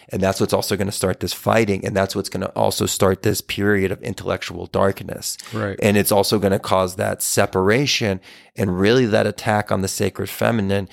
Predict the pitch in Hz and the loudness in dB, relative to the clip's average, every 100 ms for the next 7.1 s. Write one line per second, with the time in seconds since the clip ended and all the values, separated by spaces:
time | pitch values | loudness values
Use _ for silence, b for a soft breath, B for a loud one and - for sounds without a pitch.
0 | B B _ 98 - 98 87 98 95 107 | B B _ -2 2 0 2 0 0 -2
1 | 95 92 92 98 - - _ _ _ _ | -2 -2 -2 -2 -8 -10 _ _ _ _
2 | - 104 - - 131 120 107 _ - 101 | -6 -2 0 2 4 4 0 _ -2 2
3 | 98 101 98 107 98 104 104 - 98 95 | 2 0 -2 2 2 2 0 0 2 2
4 | 98 95 101 101 98 98 92 92 95 104 | -2 2 4 4 2 2 2 0 0 -2
5 | 113 - 95 101 101 95 95 90 92 90 | -2 -4 -4 -4 -2 -2 -2 -4 -6 -4
6 | 87 90 92 90 104 - 101 - 101 104 | -4 -4 -6 -8 -12 -12 -12 -4 0 2
7 | 98 | 0